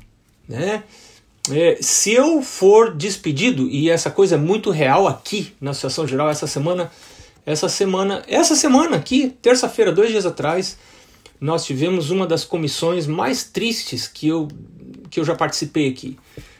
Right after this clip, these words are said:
né? Dezessete pessoas só de uma vez foram, é, desligadas, né? É,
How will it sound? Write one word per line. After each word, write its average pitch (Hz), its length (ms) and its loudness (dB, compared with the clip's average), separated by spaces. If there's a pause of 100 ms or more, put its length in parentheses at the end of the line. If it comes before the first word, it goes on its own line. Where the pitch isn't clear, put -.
(140)
né? 135 240 -6
Dezessete 156 680 0
pessoas 175 480 0
só 208 400 -2
de 196 80 -4
uma 185 160 0
vez 165 260 -2
foram, 165 320 -2 (500)
é, 117 760 -4 (1700)
desligadas, 143 920 0
né? 185 220 -6 (1000)
É, 143 240 0